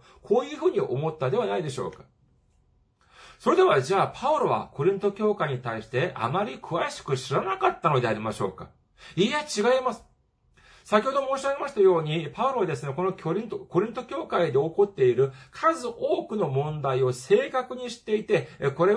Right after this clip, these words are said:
に的確に指摘をしているのであります。そのようなパウロがコリント教会に対してですね、その規模や状況を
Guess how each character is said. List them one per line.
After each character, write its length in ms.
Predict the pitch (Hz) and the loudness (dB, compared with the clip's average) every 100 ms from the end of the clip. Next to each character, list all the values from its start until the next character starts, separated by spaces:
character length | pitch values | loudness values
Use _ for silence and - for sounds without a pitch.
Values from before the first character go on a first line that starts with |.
| 240 185 | 2 -4
に 160 | 220 | -8
的 240 | - 170 - | -4 -4 -2
確 280 | 269 262 | -4 -4
に 180 | 247 - | -10 -12
指 160 | - 139 | -8 -4
摘 340 | 156 185 185 | 0 2 4
を 40 | 185 | 4
し 60 | |
て 80 | 180 | 4
い 40 | 175 | 0
る 60 | |
の 100 | 170 | 0
で 80 | 165 | -2
あ 40 | |
り 60 | 123 | -4
ま 120 | - | -8
す。 120 | - _ _ _ _ _ _ _ - - | -18 _ _ _ _ _ _ _ -20 -12
そ 140 | - 208 | 2 2
の 120 | 294 | 4
よ 80 | 359 | 0
う 20 | |
な 80 | - | 0
パ 220 | - 294 | 0 0
ウ 80 | 339 | 0
ロ 100 | - | 0
が 200 | 120 - - | -4 -4 -2
コ 100 | 147 | 2
リ 100 | 208 | 4
ン 60 | |
ト 100 | 220 | 2
教 240 | 226 247 247 | -4 -2 -2
会 160 | 202 151 131 - _ _ _ _ _ | -2 -4 -6 -14 _ _ _ _ _
に 100 | 131 | -10
対 200 | 160 190 | -2 0
し 60 | 185 | 2
て 100 | 131 | 0
で 80 | 120 | 0
す 100 | 139 | -4
ね、 80 | |
そ 160 | 131 143 | -4 0
の 160 | 165 - | -2 -4
規 160 | - | -10
模 140 | 302 254 | -2 2
や 180 | 170 120 | 2 2
状 260 | 123 160 | 2 2
況 260 | 170 185 175 | 2 2 4
を 320 | 160 240 | 6 4